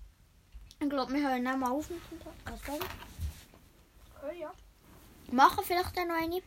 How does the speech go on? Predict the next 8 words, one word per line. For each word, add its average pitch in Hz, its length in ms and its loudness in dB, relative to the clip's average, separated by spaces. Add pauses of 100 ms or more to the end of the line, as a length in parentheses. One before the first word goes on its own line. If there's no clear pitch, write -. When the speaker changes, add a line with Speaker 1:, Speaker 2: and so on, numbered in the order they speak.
(360)
Speaker 1:
Und 240 240 0 (880)
das - 80 -2
war's 233 200 6
mit - 220 0
dieser 320 220 10
Folge 302 280 6
auch 226 100 -4
gewesen. 302 340 6